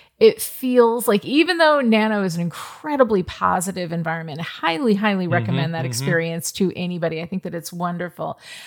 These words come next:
Speaker 1: Um, there is this sense of, like, "Well, if they're winners, then I must be a loser because I didn't make it, because I didn't do it in all of
Speaker 2: Yeah,
Speaker 1: this in
Speaker 2: yeah.
Speaker 1: this time frame." Um, what I love about the Year of Writing Magically is that it takes the, um,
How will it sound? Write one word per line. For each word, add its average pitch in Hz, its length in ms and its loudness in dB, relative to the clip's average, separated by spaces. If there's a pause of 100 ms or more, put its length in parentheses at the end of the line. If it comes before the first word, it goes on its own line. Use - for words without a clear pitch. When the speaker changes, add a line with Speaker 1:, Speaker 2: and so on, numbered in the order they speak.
(140)
Speaker 1:
Um, 247 180 6
there 254 140 6
is 247 220 4
this 269 180 -4
sense 233 320 0
of, 196 180 -2
like, 202 240 -2
"Well, 214 160 -4
if 208 140 -2
they're 214 260 -2
winners, 185 460 0
then 175 120 -4
I 175 140 -4
must 180 240 -4
be 160 100 -6
a 160 80 -4
loser 170 520 0
because 170 420 -4
I 190 220 4
didn't 175 460 -4
make 175 300 -2
it, - 120 -12
because 175 260 -2
I 180 160 2
didn't 185 240 -2
do 180 220 -2
it 175 180 -4
in 180 280 -4
all 175 280 2
of 202 60 4
Speaker 2:
Yeah, 107 160 2
Speaker 1:
this 101 160 -2
in 180 180 -2
Speaker 2:
yeah. 170 60 -2
Speaker 1:
this 165 120 -6
time 208 300 -2
frame." 156 260 -8 (460)
Um, 214 240 4
what 240 300 2
I 302 80 0
love 214 320 -2
about 190 240 -4
the 196 60 -10
Year 185 100 -4
of 175 80 -6
Writing 175 180 -4
Magically 196 460 -2
is 165 80 -4
that 175 100 -4
it 131 140 -6
takes 240 480 -6
the, 190 500 -4
um, 170 640 -6